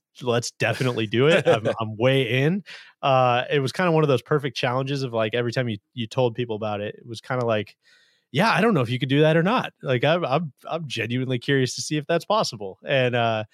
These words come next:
Speaker 1: Rob scheduled everything, like, down to the minute, uh, and, and we just, we had a blast, man. We had such a fun time, uh,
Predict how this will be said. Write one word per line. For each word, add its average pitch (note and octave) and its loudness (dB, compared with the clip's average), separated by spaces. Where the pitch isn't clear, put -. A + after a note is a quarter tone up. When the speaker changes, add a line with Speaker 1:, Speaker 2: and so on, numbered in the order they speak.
Speaker 1:
Rob C#3 4
scheduled D3 2
everything, C#3 0
like, A#2 -2
down B2+ -2
to B2 -4
the A2 -6
minute, C3 -2
uh, A2 -2
and, A#2 -6
and A2+ -6
we B2 -2
just, - -8
we A#2 -4
had A#2+ 0
a - -8
blast, A2 -4
man. G2+ -14
We G#2 -10
had G#2+ -10
such - -4
a A2 -10
fun A2+ -6
time, A2+ -4
uh, A2 -4